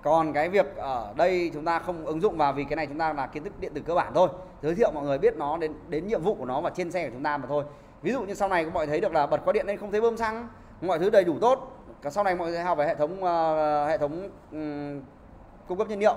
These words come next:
bơm xăng ấy. Thì bơm xăng nó không hoạt động, chúng ta kiểm tra như nào để chúng ta xác định được bơm xăng chết, đường dây hỏng hay là e xem chết thì chúng ta xác định tất cả mọi thứ rồi, chỉ còn mỗi thằng e xem chết thì lúc đấy chúng ta khẳng định là e xem nó chết. Chết vì sao? Vì con chan đi to bên trong nó không dập mát, thế thôi.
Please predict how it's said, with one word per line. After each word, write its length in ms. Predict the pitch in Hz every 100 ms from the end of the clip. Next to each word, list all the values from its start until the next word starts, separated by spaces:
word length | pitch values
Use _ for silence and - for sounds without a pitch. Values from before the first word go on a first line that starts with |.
| -
bơm 100 | 160
xăng 140 | 185
ấy. 100 | 208 220 - - -
Thì 80 |
bơm 160 | 156 196
xăng 140 | 196
nó 60 | 185
không 120 | 202
hoạt 120 | 170
động, 120 | 175 139
chúng 80 |
ta 80 | 151
kiểm 160 | 151 113
tra 100 | 160
như 120 | 165
nào 160 | 160 127
để 60 |
chúng 100 | 135
ta 60 | 156
xác 160 | 196 190
định 100 | 147
được 60 | 143
bơm 140 | 165
xăng 160 | 170 156
chết, 200 | 220 226 - - -
đường 200 | 151 147
dây 200 | 180 180
hỏng 320 | 156 101 120 - - -
hay 160 | 165
là 120 | 165 -
e 120 | 165
xem 200 | 165 170
chết 200 | 202 220
thì 60 | 175
chúng 80 | 135
ta 60 | 160
xác 140 | 190
định 140 | 185 -
tất 100 | 254
cả 80 | 135
mọi 140 | 127
thứ 140 | 127
rồi, 140 | 170 151
chỉ 60 | 131
còn 140 | 139 135
mỗi 100 | 175
thằng 100 | 147
e 100 | 147
xem 160 | 147
chết 200 | 139 190 185
thì 80 | 131
lúc 120 | 151
đấy 120 | 143 139
chúng 100 | 156
ta 80 |
khẳng 160 | 156 104
định 120 | 143 117
là 80 |
e 160 | 113 135
xem 140 | 139
nó 60 | 143
chết. 180 | 180 196 - -
Chết 140 | - 240
vì 120 | 196
sao? 160 | 185 180
Vì 100 | 151
con 140 | 175
chan 140 | 180
đi 60 | 170
to 140 | 170
bên 120 | 165 160
trong 160 | 160
nó 80 | 151
không 160 | 147 160
dập 120 | 131
mát, 160 | 147 - - -
thế 60 |
thôi. 100 | 147